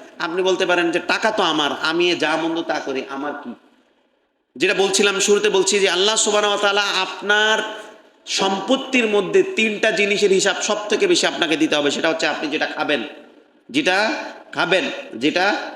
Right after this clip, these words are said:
ব্যবহার করবেন এবং যেটা দান করবেন। যেটা দান করবেন সেটা তো আল্লাহর রাস্তায় দান হয়ে গেল,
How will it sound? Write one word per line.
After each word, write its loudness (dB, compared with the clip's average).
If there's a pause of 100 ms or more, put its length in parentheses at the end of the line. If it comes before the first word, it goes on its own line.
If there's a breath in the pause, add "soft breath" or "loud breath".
(180)
ব্যবহার 2
করবেন 2 (140)
এবং 0
যেটা 0 (480)
দান -2
করবেন। 0 (240)
যেটা 0
দান 0
করবেন 2
সেটা -2
তো 0
আল্লাহর 2
রাস্তায় -2
দান 2
হয়ে -2
গেল, 0